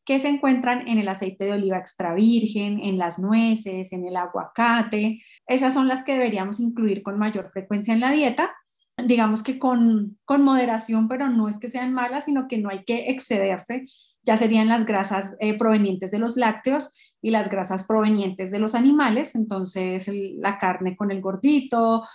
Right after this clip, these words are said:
o las costillitas n-, no son tan malas como nos las han pintado toda la vida, pero pues la idea es que tampoco las comamos en exceso. Y, eh, las que definitivamente son muy, muy peligrosas son las grasas trans.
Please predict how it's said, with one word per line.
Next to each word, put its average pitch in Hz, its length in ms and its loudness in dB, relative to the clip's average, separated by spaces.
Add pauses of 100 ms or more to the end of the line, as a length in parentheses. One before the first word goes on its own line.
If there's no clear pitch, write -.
(160)
o 214 140 -2
las 190 200 2
costillitas 247 960 2
n-, 233 140 0 (100)
no 247 340 6
son 269 280 4
tan 240 160 2
malas 220 320 0
como 226 220 2
nos 202 120 2
las 185 160 -6
han 175 160 -12
pintado 190 500 -2
toda 226 160 2
la 262 140 2
vida, 302 340 2
pero 247 240 0
pues 208 320 -6 (240)
la 214 140 0
idea 208 180 2
es 196 120 -4
que 220 80 0
tampoco 208 420 2
las 220 220 0
comamos 190 400 0
en 233 80 0
exceso. 269 560 -2 (440)
Y, 320 400 0
eh, 226 380 0
las 226 200 2
que 240 100 -2
definitivamente 220 680 0
son 254 220 2
muy, 262 240 6
muy 269 240 2
peligrosas 220 640 -8
son 208 160 -8
las 190 160 -10
grasas 190 640 -6 (120)
trans. 190 640 -2